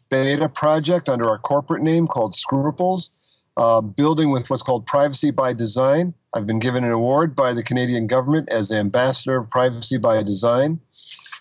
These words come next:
Um, and, you know, we started building this great new anti-Facebook, you know, for people in the world to enjoy the best communication technology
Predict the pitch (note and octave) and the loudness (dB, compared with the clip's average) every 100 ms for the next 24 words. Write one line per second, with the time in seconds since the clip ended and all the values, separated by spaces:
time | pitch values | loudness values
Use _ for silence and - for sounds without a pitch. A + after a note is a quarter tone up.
0 | _ B2 A#2+ A#2 - B2+ B2 B2+ C3+ D#3+ | _ 0 2 0 -2 0 2 2 2 2
1 | B2+ C#3 D3 D#3 D3+ B2 C3+ B2 B2 A#2+ | 2 2 0 0 0 0 0 0 0 -4
2 | - _ _ - A#2 - B2 C3 C#3 - | -8 _ _ -4 -4 -2 0 2 0 -4
3 | _ _ A#2 A#2+ A#2 A2+ A2 G#2+ _ _ | _ _ -2 2 2 2 0 -4 _ _
4 | - - _ - C#3+ C#3+ C#3 A#2 B2 A2 | -18 -18 _ 0 0 2 2 0 -2 -2
5 | - G#2+ G2+ F#2 - _ _ _ - A2+ | -2 -4 -4 -6 -20 _ _ _ -4 0
6 | G#2 - B2+ A#2 D#3 D3+ D3 C3 B2 A#2+ | 0 0 -6 0 0 2 2 2 2 2
7 | A#2 A2+ G#2 - - - C3 A#2+ B2+ A#2+ | 4 2 0 -6 -10 -2 0 0 -2 -4
8 | - C3 B2+ A#2+ A#2 G#2+ D3+ E3 - E3 | 0 4 4 4 -2 0 2 2 0 0
9 | D3+ C#3 C3+ C3 B2 B2+ A#2+ C3+ C#3+ C#3 | 2 2 0 -2 -2 -2 0 2 4 4
10 | A#2+ G2 G2 | 2 -2 -4